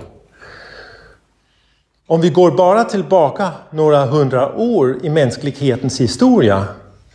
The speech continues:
så ser vi att den frågan fanns inte. Eller i alla fall var den inte alls relevant för den allra största delen av mänskligheten. Kanske för en liten, väldigt liten del av mänskligheten,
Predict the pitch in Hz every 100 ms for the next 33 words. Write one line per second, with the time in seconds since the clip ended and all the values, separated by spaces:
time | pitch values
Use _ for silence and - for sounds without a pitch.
0 | _ _ _ _ _ _ _ _ - -
1 | 190 - 180 208 170 190 120 110 196 202
2 | - 165 151 131 113 - 165 220 226 -
3 | 135 110 - 107 92 - _ _ _ _
4 | _ 190 135 - 175 175 139 131 131 123
5 | 127 135 123 - 180 123 - 127 110 113
6 | - 123 120 104 104 196 135 98 - -
7 | - _ _ - 147 127 120 - 190 208
8 | 196 156 - 156 151 - 123 117 117 135
9 | - 107 110 131 135 104 - 90 - 196
10 | - 85 - - _ _ _ _ _ _
11 | _ - 190 147 190 - 165 160 151 139
12 | 147 240 160 - 226 135 185 120 156 160
13 | 117 214 233 247 147 123 113 123 117 139
14 | 113 107 120 113 147 107 117 110